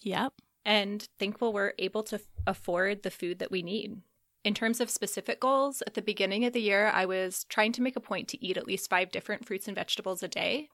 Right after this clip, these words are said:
Speaker 2: which I really liked that type of goal where it was about adding things in rather than taking things away
Speaker 1: Mm-hmm.
Speaker 2: and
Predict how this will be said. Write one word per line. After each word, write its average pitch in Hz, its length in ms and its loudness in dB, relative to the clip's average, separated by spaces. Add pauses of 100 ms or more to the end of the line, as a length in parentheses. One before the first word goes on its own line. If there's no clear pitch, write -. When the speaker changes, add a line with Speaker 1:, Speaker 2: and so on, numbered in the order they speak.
Speaker 2:
which - 520 2
I 208 60 2
really 240 340 4
liked 226 400 4
that 190 240 6
type - 260 2
of - 160 -6
goal 233 320 2
where 240 120 4
it 190 40 0
was 190 120 -2
about 180 300 6
adding 175 300 4
things 185 320 -6
in 214 400 -2
rather 226 280 4
than 247 100 2
taking 240 320 0
things 247 240 0
away 240 540 2
Speaker 1:
Mm-hmm. 214 200 6
Speaker 2:
and 180 400 2